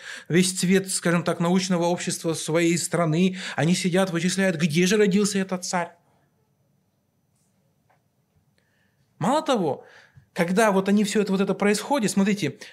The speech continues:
когда мудрецы идут в Вифлеем, они уже получили, скажем так, указание, куда идти.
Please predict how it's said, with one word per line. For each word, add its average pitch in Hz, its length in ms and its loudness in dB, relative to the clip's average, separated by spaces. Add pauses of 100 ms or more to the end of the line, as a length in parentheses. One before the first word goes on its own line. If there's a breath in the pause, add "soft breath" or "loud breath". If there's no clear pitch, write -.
(160 loud breath)
когда 160 300 0
мудрецы 190 480 2
идут 170 220 0
в 147 40 -6
Вифлеем, 175 420 0
они 165 100 0
уже 151 160 -2
получили, 151 680 -4 (640 loud breath)
скажем 143 280 -6
так, 131 260 -4
указание, 214 520 0
куда 190 280 0
идти. 185 380 -4